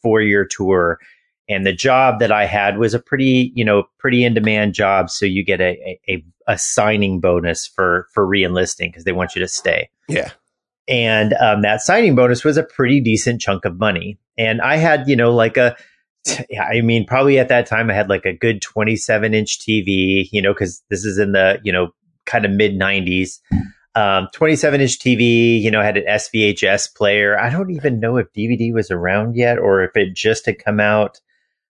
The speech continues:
Speaker 1: Um, I was using, like, a Boston Acoustics kind of, like, small, small speakers with a satellite sub and stuff like that.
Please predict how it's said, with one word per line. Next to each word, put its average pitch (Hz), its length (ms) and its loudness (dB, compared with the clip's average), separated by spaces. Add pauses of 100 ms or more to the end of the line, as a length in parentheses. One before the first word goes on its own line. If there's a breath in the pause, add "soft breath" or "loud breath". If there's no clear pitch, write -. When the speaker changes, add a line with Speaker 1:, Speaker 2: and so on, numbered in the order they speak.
(180)
Speaker 1:
Um, 107 600 2 (200)
I 113 80 0
was 104 160 0
using, 110 300 0
like, 110 180 2
a 98 60 0 (100)
Boston 107 480 0
Acoustics 104 840 -2
kind 107 340 -2
of, 92 160 0
like, 92 240 0
small, 107 880 2 (720)
small 127 420 2
speakers 127 640 0
with 110 140 0
a 104 80 0
satellite 113 680 2
sub 107 400 2
and 98 120 -4
stuff - 200 -6
like 104 180 0
that. 107 260 0